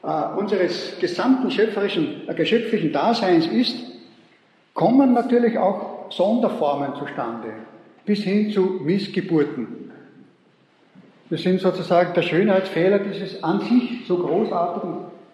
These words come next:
Aspektes der Einzigartigkeit. Und diese Einzigartigkeit ist aber auf der anderen Seite auch die Ursache für besondere Begabungen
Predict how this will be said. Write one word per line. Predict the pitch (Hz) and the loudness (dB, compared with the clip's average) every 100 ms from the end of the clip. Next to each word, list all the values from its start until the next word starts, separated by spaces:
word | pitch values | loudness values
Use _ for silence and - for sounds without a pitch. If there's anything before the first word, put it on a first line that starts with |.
| _ | _
Aspektes | 160 160 170 170 - 160 160 - - - | -12 -4 -2 -2 -4 -6 -8 -14 -18 -10
der | 160 | -6
Einzigartigkeit. | 160 180 170 - - 165 - - 143 143 139 - - - - _ - - - - | -4 -6 -6 -6 -6 -6 -10 -8 -6 -4 -6 -12 -18 -20 -20 _ -20 -20 -18 -8
Und | 151 - | -8 -8
diese | 220 220 | -6 -2
Einzigartigkeit | 240 262 262 226 233 - 202 214 208 | 0 0 0 0 -2 -4 -2 -2 -2
ist | 202 | -4
aber | 190 | -2
auf | - | -2
der | 175 | -2
anderen | - 226 226 | 0 0 0
Seite | 185 196 196 202 | 0 0 0 0
auch | 185 - - - - | 0 -2 -10 -14 -10
die | 214 | 0
Ursache | 214 240 208 196 196 165 - | 2 2 2 0 0 -2 2
für | 175 180 - - - | 4 4 0 -10 -6
besondere | 175 - 214 233 214 | -2 2 4 4 4
Begabungen | 175 170 156 160 214 185 127 117 | 2 2 2 4 4 4 2 -4